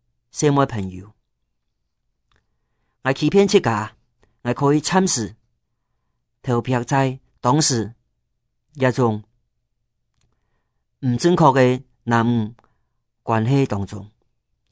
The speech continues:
我三唔知这个跌落巷仔深的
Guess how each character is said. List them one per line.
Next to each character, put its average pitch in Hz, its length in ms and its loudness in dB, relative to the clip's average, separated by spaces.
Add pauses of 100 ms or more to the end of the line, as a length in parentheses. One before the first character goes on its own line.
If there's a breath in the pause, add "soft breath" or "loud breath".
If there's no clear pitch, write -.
(1120)
我 113 100 -6
三 143 240 0
唔 120 40 0
知 110 360 -4 (220)
这 - 140 -12
个 107 260 0
跌 120 180 -2
落 123 340 0 (380)
巷 123 200 -4
仔 143 140 0
深 101 220 -4
的 113 320 -2